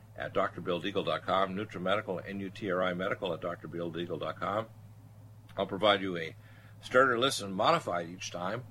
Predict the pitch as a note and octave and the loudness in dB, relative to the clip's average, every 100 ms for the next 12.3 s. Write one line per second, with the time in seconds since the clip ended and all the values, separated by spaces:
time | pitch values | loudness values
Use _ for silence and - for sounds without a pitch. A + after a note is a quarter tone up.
0 | - - - - G#2+ D3 D#3+ D#3 C3+ G#2+ | -16 -18 -18 -4 0 2 2 2 0 2
1 | A#2 A#2+ A2 G2 A2 - G2+ G2 G2 F#2 | 6 6 6 2 0 -4 -8 -6 -4 -2
2 | G#2+ G#2+ G2+ F#2 F2+ G#2 G#2+ F2 A#2+ - | -2 0 0 0 0 -2 0 0 -2 -6
3 | F#2+ F#2+ F2 - F#2 A#2+ - - D#2 E2 | -6 -4 -6 -4 -2 -2 -4 -4 -6 -6
4 | B2 - - - - - A#2+ G#2 - C3+ | -12 -16 -10 -6 -4 -4 -4 -4 -4 -4
5 | - G2+ G#2 G#2+ G#2 - E2 - G#2+ G2 | -2 0 -2 -2 -4 -4 -10 -4 -2 0
6 | B2 G2 F#2+ - E2+ E2 E2 D#2 F2+ - | -2 -4 -8 -8 -6 -8 -8 -8 -8 -10
7 | - - - - C3 A#2+ G#2 G#2 - F2 | -16 -18 -18 -4 0 2 2 2 0 -2
8 | F#2+ G2 E2 C#2+ G#2+ G2 - - - - | -2 -2 -4 0 0 0 -2 -10 -14 -18
9 | - - - - C3+ C#3+ C#3+ A#2+ A2 A2 | -20 -18 -10 -2 4 6 4 2 0 0
10 | F3 D#3 B2+ G#2 G#2+ C#3+ - A2 F#2 F#2+ | 4 4 2 0 0 0 -2 -6 -4 -4
11 | F#2 D3+ D#3 G2+ F#2+ D2+ E2+ G2 G#2 G2 | 0 0 2 0 0 -2 -4 -2 -4 -4
12 | E2 D#2 D2+ | -4 -4 -4